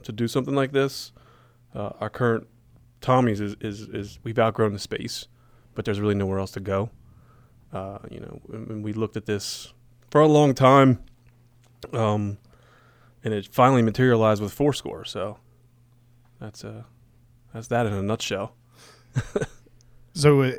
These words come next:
Speaker 2: it, was it a combination? Like, have you always wanted to own a brewery or open a brewery, or was it just
Speaker 1: No,
Speaker 2: like,
Speaker 1: when I
Speaker 2: uh,
Speaker 1: gradu-, I was in college, so I spent four years in college and gradua-,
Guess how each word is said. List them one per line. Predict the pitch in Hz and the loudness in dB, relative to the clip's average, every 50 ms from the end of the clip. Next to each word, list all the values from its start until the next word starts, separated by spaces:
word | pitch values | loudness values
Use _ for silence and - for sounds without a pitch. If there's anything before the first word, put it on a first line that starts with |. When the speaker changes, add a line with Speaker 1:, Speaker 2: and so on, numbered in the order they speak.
| 110 | -8
Speaker 2:
it, | 139 147 139 139 127 90 - - _ _ - | -6 -2 -2 -2 -4 -6 -12 -20 _ _ 0
was | - 147 147 139 | 6 6 6 6
it | 139 131 | 6 2
a | 127 | 2
combination? | - - 147 143 139 135 127 127 131 127 127 120 - - - 127 - 135 | 2 2 4 4 4 4 2 2 2 0 -2 -2 -4 -6 -6 -6 -4 -4
Like, | 131 123 107 | -6 -4 -4
have | 113 123 131 | -4 -2 0
you | 139 135 131 | 4 4 6
always | 135 127 113 110 - | 6 4 2 0 -4
wanted | 123 117 117 120 120 | -4 -2 -2 0 0
to | 127 | 2
own | 123 135 147 | 2 2 2
a | 143 | 0
brewery | 156 165 170 175 190 202 220 226 233 - - | 0 0 -2 0 -2 -2 -4 -6 -8 -10 -8
or | - 120 117 117 110 85 | -2 0 0 0 0 0
open | 123 135 147 147 | 0 0 2 0
a | 147 | 0
brewery, | 147 160 160 165 170 170 170 165 | 2 2 4 4 6 6 6 6
or | 147 127 123 | 6 6 6
was | 127 120 117 | 4 4 2
it | 123 107 | 0 -2
just | 107 - 127 123 117 113 - | -2 -2 0 0 0 0 2
Speaker 1:
No, | 233 226 240 233 226 226 | 4 6 8 8 8 8
Speaker 2:
like, | |
Speaker 1:
when | 220 220 | 8 8
I | 233 226 | 8 8
Speaker 2:
uh, | 226 | 10
Speaker 1:
gradu-, | 226 233 226 190 220 - | 10 8 8 6 6 8
I | 170 | 8
was | 196 196 185 180 | 8 8 6 4
in | 170 | 4
college, | 147 160 147 143 147 147 143 | 8 10 10 10 10 10 8
so | - 151 | 6 2
I | 143 | 2
spent | 147 - 151 139 131 | 4 4 2 2 2
four | - 143 139 | 2 2 2
years | 135 131 127 | 4 4 2
in | 127 117 | 2 2
college | 123 117 117 117 117 | 4 6 6 6 4
and | 120 | 2
gradua-, | 117 120 120 117 117 117 120 | 2 0 0 0 0 -2 -4